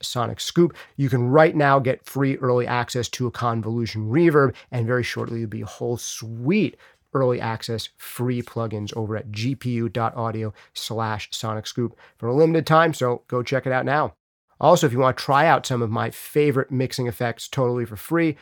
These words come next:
go over to soundtoys dot com, where you can try out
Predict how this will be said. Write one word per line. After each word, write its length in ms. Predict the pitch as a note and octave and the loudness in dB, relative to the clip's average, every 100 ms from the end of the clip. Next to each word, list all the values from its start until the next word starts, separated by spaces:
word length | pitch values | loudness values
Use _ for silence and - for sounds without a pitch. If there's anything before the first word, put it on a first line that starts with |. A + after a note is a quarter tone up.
| _ - | _ -2
go 100 | C#3+ | 0
over 120 | A2+ | 0
to 60 | |
soundtoys 640 | A2+ - D3 C#3+ B2 A#2+ G#2+ | -2 -2 0 2 2 -2 -2
dot 220 | A#2 A2 | -4 -6
com, 260 | A2 A2 A2 | -6 -6 -6
where 180 | A2+ A2 | -6 -6
you 80 | |
can 120 | A2 A2+ | -6 -8
try 180 | A#2 | -6
out 160 | A2 | -6